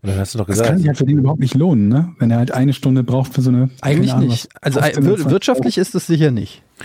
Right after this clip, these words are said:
Speaker 1: Bist du dann so rausgegangen rückwärts und hast den Chef nur noch von dem Laden angeholt? „Lass den Jungen in Ruhe.“ So,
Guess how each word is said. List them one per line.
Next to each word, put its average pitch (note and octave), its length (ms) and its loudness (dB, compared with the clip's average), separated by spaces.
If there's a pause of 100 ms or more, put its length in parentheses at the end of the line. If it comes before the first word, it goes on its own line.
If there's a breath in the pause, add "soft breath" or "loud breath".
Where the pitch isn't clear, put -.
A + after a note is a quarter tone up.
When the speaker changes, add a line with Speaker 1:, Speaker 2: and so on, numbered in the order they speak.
(300 loud breath)
Speaker 1:
Bist - 160 -8
du - 20 0
dann G2 140 2
so F2+ 100 2
rausgegangen G#2 560 -2
rückwärts G#2+ 480 -2
und G#2 80 0
hast F2+ 180 -4
den E2+ 120 -4
Chef - 320 -4
nur G#2 100 0
noch G2+ 200 0
von - 100 -6
dem G2+ 160 0
Laden G2 260 0
angeholt? G2 340 0 (340 loud breath)
„Lass G#2 360 -2
den G2+ 220 2
Jungen G2 320 2
in C#2+ 140 -6
Ruhe.“ C2+ 380 -14 (460)
So, - 240 -16